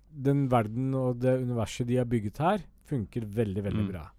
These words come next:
Speaker 1: Jag bara hoppas inte de drar den för långt, och när du säger att det är fyra säsonger snart, så
Speaker 2: Ja, vi, vi
Speaker 1: är
Speaker 2: är
Speaker 1: jag
Speaker 2: inne i,
Speaker 1: spänd.
Speaker 2: vi är inne i säsong, eh, tre nu, eh,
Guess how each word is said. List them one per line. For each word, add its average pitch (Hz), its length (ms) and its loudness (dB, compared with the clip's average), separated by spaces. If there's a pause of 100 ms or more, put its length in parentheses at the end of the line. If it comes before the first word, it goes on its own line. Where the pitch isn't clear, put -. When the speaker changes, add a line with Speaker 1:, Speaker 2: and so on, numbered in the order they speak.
(540)
Speaker 1:
Jag 135 120 0
bara 151 120 8
hoppas 135 260 6
inte 120 120 2
de 135 100 2
drar 117 260 2
den 123 140 0
för - 240 0
långt, 139 420 2
och 127 120 -2
när 127 100 0
du 123 80 -4
säger 120 180 0
att - 80 -6
det 127 80 0
är 117 40 0
fyra 113 280 -2
säsonger 113 440 -4
snart, 151 320 0
så 143 640 2 (1300)
Speaker 2:
Ja, 170 60 0
vi, 190 240 4
vi 190 120 4
Speaker 1:
är - 40 6
Speaker 2:
är 156 80 8
Speaker 1:
jag - 140 10
Speaker 2:
inne 196 160 6 (100)
i, 160 60 4
Speaker 1:
spänd. 165 120 2
Speaker 2:
vi 175 120 6
är 196 40 4
inne 185 140 4
i 123 40 2
säsong, 131 460 0
eh, 127 160 2
tre 113 400 -2
nu, 127 120 -2 (480)
eh, 135 960 2